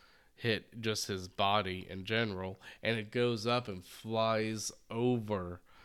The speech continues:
um, Washington's goaltender, and it goes in. That was a funny bounce, 'cause it just bounced up and into the goal. That was just a very funny goal. And,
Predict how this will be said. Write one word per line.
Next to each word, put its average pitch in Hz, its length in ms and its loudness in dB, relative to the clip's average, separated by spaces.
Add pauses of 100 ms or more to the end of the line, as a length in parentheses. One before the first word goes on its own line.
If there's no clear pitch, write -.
(360)
um, 92 540 0 (1400)
Washington's 107 680 -2
goaltender, 95 720 0
and 92 80 -2
it 90 120 -6
goes 95 280 -4
in. 95 180 -4
That 135 120 10
was 180 120 8
a 139 60 0
funny 127 360 8
bounce, - 800 -2
'cause 107 160 0
it 117 200 -4
just 107 320 -2
bounced 107 420 4 (1120)
up 113 280 2
and 98 180 0
into 107 420 -4
the 95 120 -4
goal. 95 340 -4
That 98 140 0
was 98 120 -4
just - 240 -12
a - 140 -16
very 98 380 -2 (160)
funny 110 440 -2
goal. 85 420 -12 (1120)
And, 110 600 4